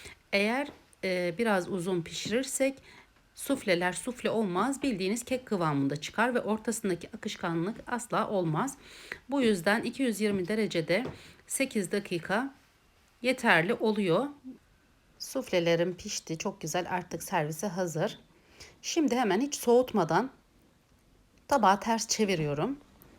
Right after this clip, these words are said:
Gördüğünüz gibi kabından kolayca ayrılıyor. Şimdi diğerini de göstermek istiyorum. Onu da ters çeviriyorum.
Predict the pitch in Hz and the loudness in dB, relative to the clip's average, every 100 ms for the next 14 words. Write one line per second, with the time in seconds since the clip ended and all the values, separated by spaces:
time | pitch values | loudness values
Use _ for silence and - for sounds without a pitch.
0 | - _ _ _ _ - 226 190 175 165 | -20 _ _ _ _ 2 4 4 2 2
1 | 170 247 190 165 165 - 208 156 156 226 | -2 0 0 2 2 2 2 2 0 2
2 | 214 185 180 160 147 156 240 - - - | 4 4 2 0 0 0 -4 -12 -20 -20
3 | - _ _ - - _ _ _ _ _ | -20 _ _ -20 -20 _ _ _ _ _
4 | _ _ _ _ _ _ _ _ _ _ | _ _ _ _ _ _ _ _ _ _
5 | _ _ _ _ _ _ _ _ _ _ | _ _ _ _ _ _ _ _ _ _
6 | _ - - 254 208 220 202 196 196 175 | _ -14 -2 -2 0 2 2 4 2 2
7 | 151 151 160 147 139 139 - - 151 143 | 2 0 -2 0 -2 -2 -6 -4 -4 -2
8 | 220 233 _ _ _ - - _ _ _ | -4 -6 _ _ _ -20 -20 _ _ _
9 | - _ _ _ _ _ _ _ _ _ | -20 _ _ _ _ _ _ _ _ _
10 | _ _ _ _ _ _ _ _ - _ | _ _ _ _ _ _ _ _ -20 _
11 | 214 165 - 190 175 - 185 170 160 160 | -2 -2 0 0 0 -4 -2 -2 -2 -2
12 | 156 196 269 | 0 0 -2